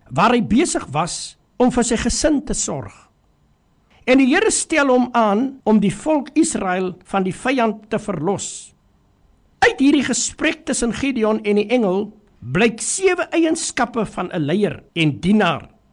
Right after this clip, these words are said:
En dit is dat hy eers seker maak dis die Here se wil dat hy die volk moet lei.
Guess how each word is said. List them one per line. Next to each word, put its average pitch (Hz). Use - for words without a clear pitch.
En 160
dit 208
is 135
dat 160
hy 170
eers 359
seker 320
maak 190
dis 165
die 156
Here 226
se 208
wil 165
dat 165
hy 170
die 165
volk 202
moet 160
lei. 135